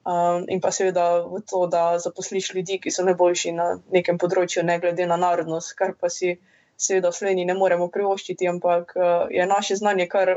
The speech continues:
visoko oziroma, ehm, če smo čisto odkriti, če naše znanje in naše univerze in tudi študentje in industrija ne bi bili dobri, eh, tudi jaz ne bi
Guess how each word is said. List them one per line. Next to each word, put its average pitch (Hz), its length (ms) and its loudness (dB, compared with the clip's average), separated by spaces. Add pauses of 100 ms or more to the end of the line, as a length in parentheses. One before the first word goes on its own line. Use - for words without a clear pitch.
visoko 180 560 -2
oziroma, 175 380 0 (500)
ehm, 170 380 4 (340)
če 190 140 -4
smo 185 200 2
čisto 202 300 0
odkriti, 208 420 0
če 190 140 0
naše 190 300 2 (160)
znanje 190 420 -2 (240)
in 185 80 -4
naše 185 240 -2
univerze 190 560 2
in 180 120 -4
tudi 190 200 -8
študentje 190 640 0 (240)
in 180 80 -2 (400)
industrija 196 500 2
ne 190 140 4
bi 185 160 -4
bili 202 320 -4
dobri, 185 380 0
eh, - 580 -2
tudi 190 240 -2
jaz 185 260 2
ne 175 120 -4
bi 175 340 -6